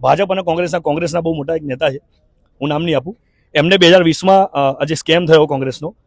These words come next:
અત્યારે જે, અ, કોંગ્રેસના નેતાનું નામ ખુલ્યું છે મનરેગાના, એના માટે બહુ મોટું આંદોલન કર્યું હતું. અને એ વખતે બીજા એક નેતા જે અત્યારે બીજેપીમાં જતા રહ્યા, એ પણ આંદોલનકારી નેતા પહેલા કોંગ્રેસમાં હતા. બધા ભેગા થઈને બહુ પ્રેસ કોન્ફરન્સો કરી હતી. લગભગ, અ, બનાસકાંઠાના કોઈ ગામડાના સરપંચ અને તલાટીને બી સસ્પેન્ડ કરાવ્યો હતો.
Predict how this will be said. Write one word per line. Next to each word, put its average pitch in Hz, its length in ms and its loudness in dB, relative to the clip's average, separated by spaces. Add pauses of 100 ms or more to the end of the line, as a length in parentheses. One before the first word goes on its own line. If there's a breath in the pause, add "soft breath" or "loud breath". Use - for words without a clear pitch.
(240)
અત્યારે 139 260 -2
જે, 139 100 -2
અ, 131 60 -2 (380)
કોંગ્રેસના 143 340 -4
નેતાનું 139 400 -4
નામ 135 160 -6
ખુલ્યું 135 260 -6
છે 127 40 -8
મનરેગાના, 147 440 -4
એના 185 120 -8
માટે 233 160 -4
બહુ 220 140 2
મોટું 180 240 -2
આંદોલન 165 280 -2
કર્યું 143 200 -6
હતું. 160 160 -14 (360)
અને 160 120 0
એ 175 120 0
વખતે 180 380 2
બીજા 160 300 -2
એક 175 60 4
નેતા 165 200 -2
જે 165 80 0
અત્યારે 165 160 0
બીજેપીમાં 160 300 -4
જતા 143 180 -2
રહ્યા, 170 160 -4 (400)
એ 151 60 0
પણ 185 120 -2
આંદોલનકારી 180 460 0
નેતા 170 200 -2
પહેલા 170 160 0
કોંગ્રેસમાં 156 400 -2
હતા. 185 80 -2
બધા 220 160 0
ભેગા 170 180 0
થઈને 233 120 0
બહુ 214 120 4
પ્રેસ 185 160 -10
કોન્ફરન્સો 156 420 -8
કરી 147 180 -10
હતી. 139 200 -8 (360)
લગભગ, 175 300 2
અ, 147 260 6
બનાસકાંઠાના 180 520 2
કોઈ 185 160 -2
ગામડાના 175 340 0
સરપંચ 170 340 -2
અને 180 160 -2
તલાટીને 170 340 -4
બી 180 60 -6
સસ્પેન્ડ 151 320 -10
કરાવ્યો 143 220 -2
હતો. 143 180 -10